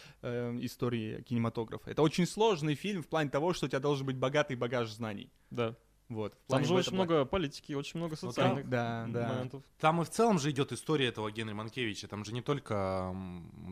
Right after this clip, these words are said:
Speaker 3: ну, он пишет сценарий для этого фильма, для «Гражданина Кейна», но при этом з-, идёт вот эти флешбеки, где его там в целом к-, предыдущие работы, к-, работа на киностудии.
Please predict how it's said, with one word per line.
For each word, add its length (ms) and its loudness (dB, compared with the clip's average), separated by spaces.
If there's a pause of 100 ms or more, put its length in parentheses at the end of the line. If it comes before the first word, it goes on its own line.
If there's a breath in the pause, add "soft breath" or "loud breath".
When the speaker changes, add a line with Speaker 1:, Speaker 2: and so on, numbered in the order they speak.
Speaker 3:
ну, 100 4
он 80 6
пишет 260 0
сценарий 500 2
для 200 -4
этого 180 -4
фильма, 400 -8 (140)
для 260 -10
«Гражданина 420 -6
Кейна», 260 -4
но 100 -2
при 120 4
этом 260 2
з-, 180 -10
идёт 320 -4 (200)
вот 140 -8
эти 140 -6
флешбеки, 640 -4 (420 soft breath)
где 320 -8
его 180 -4
там 140 -8
в 40 -14
целом 440 -6
к-, 140 -20
предыдущие 500 -6
работы, 360 -10
к-, 120 -20 (280)
работа 260 -8
на 100 -8
киностудии. 640 -12